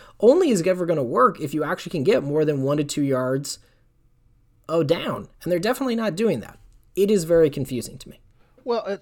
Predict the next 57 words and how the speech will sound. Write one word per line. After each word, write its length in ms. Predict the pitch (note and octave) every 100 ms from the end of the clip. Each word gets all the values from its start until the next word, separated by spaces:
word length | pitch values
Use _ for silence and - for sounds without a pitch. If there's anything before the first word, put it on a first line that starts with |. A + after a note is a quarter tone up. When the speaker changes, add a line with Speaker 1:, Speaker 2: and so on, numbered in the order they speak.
| F#3+
Speaker 2:
it's 200 | G3+ -
not 200 | G3+ F3+
even 160 | D#3+
that. 240 | D3+ A#2+ -
So, 100 | D3+
I 40 |
mean, 180 | C3+ B2+
we're 200 | D#3+ D#3
obviously 420 | D3+ D3 C3+ C3
complaining 360 | A#2 A2+ C3 A#2+
about 160 | A#2
the 80 | A2+
last 360 | A2+ C#3 D#3 -
drive 220 | A2 G#2
of 60 | G2+
the 80 |
game, 240 | G#2 A2 A2
but 120 | D3+
the 80 | F3+
second 340 | - B3+ B3+
to 80 | G#3
last 240 | D3+ C#3 -
drive 180 | C3+
of 60 | B2
the 60 | G#2+
game, 240 | G2+ F2+
Mo 220 | B2 D#3
goes 340 | F3 F#3 E3+ C3+
out. 240 | A#2 A2+ - - - - - _ -
You 140 | C3 B2+
know, 240 | A#2+ - - -
Bryce 280 | D3+ E3+
Williams 380 | E3+ E3+ D#3 C#3+
gets 280 | - C#3+ -
you, 140 | C3+
I 60 | B2+
think, 220 | C#3 B2+
five 300 | - C3 B2+
or 60 | B2
six 320 | - B2 -
on 140 | A#2
second 260 | - A2+ A2+
down. 160 | G2+ E2+
So 140 | -
you 80 | D3
have 180 | E3 A2+ -
third 300 | D#3 F3 G3
and 100 | G3+
three 480 | - D3 C3+ G#2+ A2 _ _ _
and 160 | B2+ B2+
then 200 | B2 A#2+
fourth 560 | - _ C#3+ D3 D3 D3
and 160 | B2+
one. 260 | A2+ F#2+ F#2+ _ _ _ _ _ _ _ _ -
And 300 | B2+ B2 A#2+
you 140 | A#2+
run 400 | A#2+ B2 A#2+ A#2